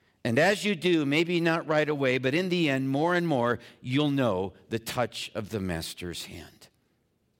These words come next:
That's where we're headed. First, we're gonna see how this is true theologically. Sound doctrine is critical to understand this. And then we'll see how to experience it practically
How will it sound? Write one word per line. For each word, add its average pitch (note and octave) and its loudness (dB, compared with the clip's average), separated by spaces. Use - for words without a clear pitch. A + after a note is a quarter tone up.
That's C3 -2
where B2 0
we're A#2 -2
headed. F#2+ -6
First, D3+ -2
we're D3 -4
gonna C3 0
see C3+ -4
how B2 0
this A#2 -4
is A2 -6
true C3+ -4
theologically. B2+ -2
Sound A2+ -2
doctrine A#2+ -2
is G#2+ -4
critical A#2 -4
to F#2+ -4
understand A2 -4
this. F2+ -6
And A#2+ 0
then C#3+ 0
we'll C#3 0
see C3 -4
how B2+ -4
to B2+ -4
experience G#2+ -4
it F#2 -2
practically D#2+ -6